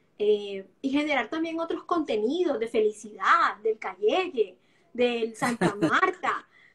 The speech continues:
Speaker 1: Sí me van a entender,
Speaker 2: Agregar
Speaker 1: porque es que
Speaker 2: valor.
Speaker 1: cuando tú te quedas
Speaker 2: Sí.
Speaker 1: en un tema, tú mismo te saturas,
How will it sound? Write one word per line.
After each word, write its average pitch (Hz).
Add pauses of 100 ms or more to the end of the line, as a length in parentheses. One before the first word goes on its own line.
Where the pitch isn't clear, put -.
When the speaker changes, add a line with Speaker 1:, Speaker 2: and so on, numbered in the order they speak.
Speaker 1:
Sí -
me 339
van 392
a 453
entender, 269
Speaker 2:
Agregar 285
Speaker 1:
porque 285
es 302
que 285
Speaker 2:
valor. 330
Speaker 1:
cuando 381
tú 277
te 330
quedas 339
Speaker 2:
Sí. 359
Speaker 1:
en 302
un 294
tema, 302
tú 285
mismo 294
te 339
saturas, 285